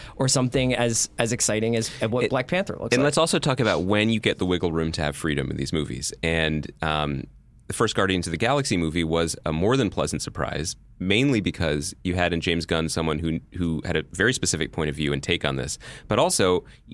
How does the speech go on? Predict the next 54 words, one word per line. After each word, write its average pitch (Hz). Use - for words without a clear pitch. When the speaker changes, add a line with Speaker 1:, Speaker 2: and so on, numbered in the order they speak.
Speaker 2:
I 113
don't 107
know 98
if 87
he 90
wisely 87
chose 117
or 92
it 67
was 85
just 82
given 123
to 80
him, 71
something 90
that 82
was 82
basically 104
tangential 95
to 90
what 85
they 87
were 80
building 85
with 76
the 80
Avengers 98
movies. 60
So -
he 92
didn't 98
have -
to 71
interact 80
too 82
closely. 67
He 76
could 73
go 76
out 71
on 67
his 69
own 65
a 67
little 52
bit. -
Now 127
we're 160
finding 87
that 85
these 87
major 87
studios, 78
or 78